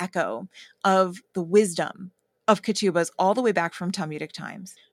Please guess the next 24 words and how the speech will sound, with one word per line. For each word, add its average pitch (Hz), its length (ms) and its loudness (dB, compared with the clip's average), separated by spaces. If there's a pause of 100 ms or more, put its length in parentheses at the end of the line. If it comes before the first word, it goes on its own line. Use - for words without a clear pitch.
(100)
Try 254 300 4
to 311 80 -2
find 202 360 -4
one 180 340 -6
that 185 100 0
includes, 175 680 -6 (220)
"I 190 80 0
will 185 160 0
work 160 200 -4
for 175 140 -10
you. 185 300 -8 (320)
I 196 40 -2
will 185 240 -2
honor 175 220 -2
you. 170 260 -8 (260)
I 190 80 -2
will 180 160 -2
feed 185 360 -8
you, 185 160 -6
and 180 100 -6
I 170 80 -4
will 165 140 -10
support - 440 -14 (320)
faithfully." - 680 -4